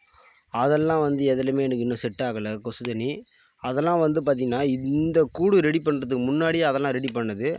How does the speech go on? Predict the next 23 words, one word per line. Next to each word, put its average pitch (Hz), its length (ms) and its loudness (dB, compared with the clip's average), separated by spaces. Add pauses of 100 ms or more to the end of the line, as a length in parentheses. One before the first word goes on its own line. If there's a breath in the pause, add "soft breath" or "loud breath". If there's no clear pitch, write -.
(120)
ஆனா 131 200 -4
பார்த்தீங்கன்னா, 123 360 -4
அதெல்லாம் 120 220 -2
இன்னமும் 127 460 -2
எனக்கு 107 300 -4 (680)
கூடு 135 200 -2
கட்டல 113 360 -6
கொசுத்தேனீக்கள் 117 640 -6
நான் 120 180 -6
வச்ச 110 280 -6 (100)
கூட்டுல. 117 320 -8 (1000 loud breath)
இது 135 200 0
வரைக்கும் 156 400 2
எனக்கு 131 460 0
இது 123 160 -2
போல 139 160 0
நடந்தது. 127 420 0
இதோட 131 320 2
இது 113 200 -2
ரெண்டாவது 123 380 0
டைம் 113 200 -4 (500)
இது 127 160 -8
போல. 117 180 -4